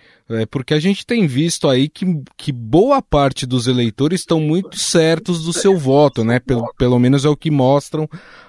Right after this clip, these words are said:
as pesquisas eleitorais. Há esse espaço pra crescer e aí a gente pensa também no partido. O partido já teve uma perda, né, de cadeiras, é, nas eleições passadas.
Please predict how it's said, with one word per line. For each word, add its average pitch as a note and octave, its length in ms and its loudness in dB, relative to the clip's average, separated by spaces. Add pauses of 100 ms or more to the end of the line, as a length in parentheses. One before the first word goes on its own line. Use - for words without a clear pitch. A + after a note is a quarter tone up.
as C3 200 -2
pesquisas D3+ 600 0
eleitorais. D#3+ 680 2 (280)
Há G#3+ 220 2
esse G#3 160 -2
espaço D#3 400 0
pra C#3 180 -2
crescer C#3 460 2
e E3+ 100 2
aí E3 200 2
a F#3+ 80 4
gente G3 280 -2
pensa F#3 600 0
também F3+ 520 2 (360)
no F3 180 2
partido. G3+ 500 -2
O A#2 60 0
partido D3+ 460 -2
já G3+ 160 2
teve G3 180 -2
uma G#3 180 2
perda, F3+ 720 2 (420)
né, C#3+ 240 2
de C3+ 140 -6
cadeiras, C#3 880 0 (260)
é, C3 520 0
nas C#3 460 0
eleições D#3 460 2
passadas. D3 800 0